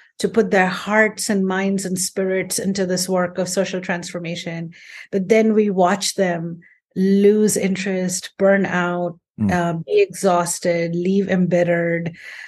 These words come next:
Speaker 1: um, then we as a society have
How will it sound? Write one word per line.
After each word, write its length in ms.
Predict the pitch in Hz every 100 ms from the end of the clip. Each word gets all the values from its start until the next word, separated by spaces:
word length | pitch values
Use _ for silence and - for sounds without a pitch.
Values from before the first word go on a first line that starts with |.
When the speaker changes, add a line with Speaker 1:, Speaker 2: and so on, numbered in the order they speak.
| - _
Speaker 1:
um, 380 | 190 185 185 180
then 260 | 214 233
we 460 | 214 220 214 208 - _
as 260 | 185 190 185
a 60 | 190
society 680 | 190 - 151 170 180 165 165
have 500 | - 170 170 165